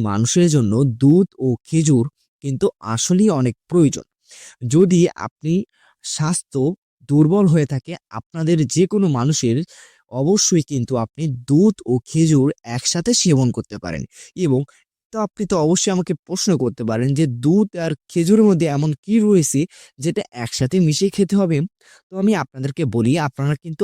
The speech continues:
অনেকেই জানেন যে দুধে কিন্তু আমাদের অনেক ক্যালসিয়াম, ভিটামিন ও শর্করা জাতীয়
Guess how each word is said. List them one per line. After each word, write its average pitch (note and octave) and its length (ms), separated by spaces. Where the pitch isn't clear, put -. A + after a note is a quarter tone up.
অনেকেই B2 500
জানেন A#2 320
যে C#3 100
দুধে D#3 320
কিন্তু C3+ 320
আমাদের B2 360
অনেক C3+ 240
ক্যালসিয়াম, B2+ 560
ভিটামিন C3 440
ও A#2+ 80
শর্করা F3+ 460
জাতীয় B2+ 320